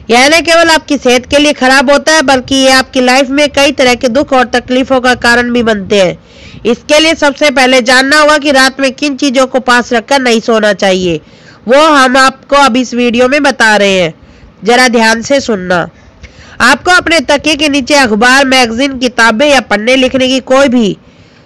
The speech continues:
चीज नहीं रखनी चाहिए, जैसे कि copy, pencil, pen, book आदि। इन चीजों को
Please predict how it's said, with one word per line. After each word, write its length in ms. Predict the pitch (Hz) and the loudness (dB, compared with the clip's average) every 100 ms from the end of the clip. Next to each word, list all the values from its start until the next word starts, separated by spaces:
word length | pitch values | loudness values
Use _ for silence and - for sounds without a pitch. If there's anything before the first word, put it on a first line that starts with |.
| _ _ - - - | _ _ -20 -20 -6
चीज 420 | 302 302 226 - - - _ - | 0 2 0 -2 -16 -20 _ -6
नहीं 220 | 226 294 | 0 2
रखनी 340 | 294 233 254 233 | 2 0 0 0
चाहिए, 480 | 220 196 202 175 165 _ - _ 180 | 0 2 2 0 -4 _ -20 _ -4
जैसे 400 | 220 262 294 294 | 0 2 0 -2
कि 240 | 302 254 - - | -2 -4 -8 -2
copy, 480 | 233 233 277 277 269 | 0 0 0 0 0
pencil, 920 | 254 233 240 226 277 262 262 254 247 - - - - _ _ _ _ _ _ 233 | 0 0 0 -2 0 2 4 2 0 -8 -20 -20 -20 _ _ _ _ _ _ -2
pen, 560 | 233 254 254 240 233 - - - _ _ - - - | 0 2 2 -2 -6 -14 -20 -20 _ _ -20 -20 -6
book 380 | 185 262 277 - - - | 2 2 2 -4 -10 -2
आदि। 460 | 240 240 208 170 - - - - | 0 0 0 -2 -6 -20 -20 -4
इन 340 | 277 320 294 262 - - | 0 0 -2 -10 -8 -2
चीजों 340 | 277 262 320 | 0 2 0
को 120 | 302 | 2